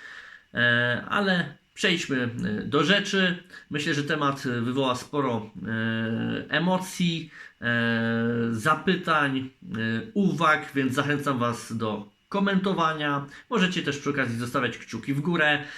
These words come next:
E, możecie również film udostępniać, subskrybować, e, kanał, ale zaczynajmy. Anneliese Michel była niemiecką, e, katoliczką, niemiecką, e, dziewczyną, e, która wierzyła w Boga,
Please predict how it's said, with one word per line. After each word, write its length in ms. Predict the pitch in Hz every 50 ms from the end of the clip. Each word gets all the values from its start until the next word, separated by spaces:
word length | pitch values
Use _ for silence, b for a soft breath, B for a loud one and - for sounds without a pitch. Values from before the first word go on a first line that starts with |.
| B B B B B B
E, 520 | - 117 120 120 120 120 120 120 120 120 120
możecie 420 | 131 143 147 135 139 135 135 147
również 340 | 127 123 120 117 117 113 -
film 240 | - 113 113 113 113
udostępniać, 680 | 123 135 135 - - 190 180 180 - 151 139 139 131 -
subskrybować, 920 | - - - 143 - - - - 135 131 139 139 120 123 117 - - 120
e, 280 | 110 107 107 - - -
kanał, 520 | - 170 175 175 165 151 147 143 143 143 B B B B B _ -
ale 400 | - 156 160 156 143 143 143 - - - - 135
zaczynajmy. 580 | 123 151 151 - 165 139 120 117 - - - - _ _ _ - - - - _ _ _ _ - - - -
Anneliese 480 | 156 190 214 214 208 190 156 143 151
Michel 500 | 147 139 139 - 151 139 147 147 147 147 127
była 480 | 117 123 120 117 113 113 117 117 - - -
niemiecką, 760 | 117 117 123 127 127 123 - - - 120 120 117 113 107 - 113 113 110 110 107 107
e, 40 | 107
katoliczką, 540 | 113 113 - 113 120 147 160 - - 139 135
niemiecką, 640 | 120 113 113 113 107 - - - 113 113 113 107 110 B B B B B B B -
e, 220 | 113 113 110 107
dziewczyną, 720 | 107 120 113 - - - 202 190 180 170 151 139 131 131 - B B B B B B -
e, 520 | - 117 113 113 113 113 113 110 110 110
która 520 | 110 - - 123 117 113 107 107 110 104
wierzyła 400 | 107 113 110 110 113 110 110 113
w 80 | 110 113
Boga, 400 | - 165 151 139 131 120 117